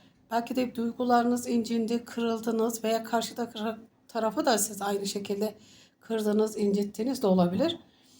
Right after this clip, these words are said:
Ee, neyle ilgili bir mücadele ettiyseniz bakın yakın bir zamanda bir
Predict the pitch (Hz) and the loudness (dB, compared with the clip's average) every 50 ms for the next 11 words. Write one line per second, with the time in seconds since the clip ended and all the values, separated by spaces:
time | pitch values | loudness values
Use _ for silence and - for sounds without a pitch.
0 | _ _ _ _ _ _ - 247 240 220 226 233 233 262 311 349 320 311 285 262 | _ _ _ _ _ _ -10 -6 -4 -2 0 0 2 4 6 6 6 6 4 2
1 | 247 - 240 233 240 220 233 233 226 220 220 220 233 220 214 214 220 208 208 208 | 0 0 0 0 0 2 2 0 0 0 -2 2 4 4 4 4 4 2 2 2
2 | 240 240 - - 226 220 214 214 - 233 330 320 339 339 - 294 294 - 294 294 | 0 -2 -2 -2 -2 -2 -2 -2 -2 -2 -2 -2 -2 -2 -4 -6 -4 0 2 2
3 | 294 294 294 - - 294 277 262 - - 208 190 190 196 196 208 240 277 269 277 | 2 2 0 0 0 2 2 2 4 4 4 4 4 2 2 2 0 2 2 2
4 | 302 285 - | 0 0 -2